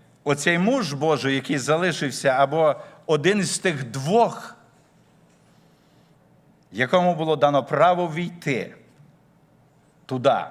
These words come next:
Є над чим нам подумати, але ми не будемо про це говорити. Йому стало вісімдесят п'ять років.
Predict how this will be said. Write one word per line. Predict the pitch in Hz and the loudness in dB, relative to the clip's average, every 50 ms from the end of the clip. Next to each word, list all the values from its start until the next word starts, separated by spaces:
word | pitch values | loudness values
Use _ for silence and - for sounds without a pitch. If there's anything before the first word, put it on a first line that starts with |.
| - - - _ _ _ _ _ _ _ _ _ _ _ _ _ | -14 -20 -20 _ _ _ _ _ _ _ _ _ _ _ _ _
Є | - 131 156 151 | 2 2 4 4
над | 143 131 135 | 4 2 0
чим | - 151 135 | -2 -2 0
нам | 135 131 123 | 0 -2 -2
подумати, | - 143 143 156 160 147 123 113 113 123 | -4 -4 -4 -4 -4 -2 -4 -4 -2 -2
але | 113 113 127 | -2 -2 -2
ми | 135 139 139 | -2 -2 -4
не | 131 120 131 131 | -4 -4 -8 -8
будемо | 113 131 131 120 110 | -8 -8 -10 -10 -10
про | - 127 | -12 -14
це | 113 - 131 113 | -8 -4 -4 -4
говорити. | 117 127 127 131 135 127 - 139 135 131 - - - _ _ _ _ _ - - _ _ _ | -2 -2 -2 -4 -4 -4 -6 -6 -8 -8 -10 -14 -20 _ _ _ _ _ -20 -20 _ _ _
Йому | - 123 160 202 233 220 | -4 0 0 2 2 0
стало | - - - 214 220 220 214 202 | 0 2 4 6 6 6 4 0
вісімдесят | 175 170 - - 180 180 165 165 165 - - 202 196 196 196 | -2 -4 -4 -4 -6 -4 -4 -6 -6 0 0 2 2 2 0
п'ять | - 180 175 180 175 - | 0 0 0 0 -2 -4
років. | 170 160 160 147 120 - - 110 101 90 | -2 0 0 0 -2 -2 -8 -12 -12 -12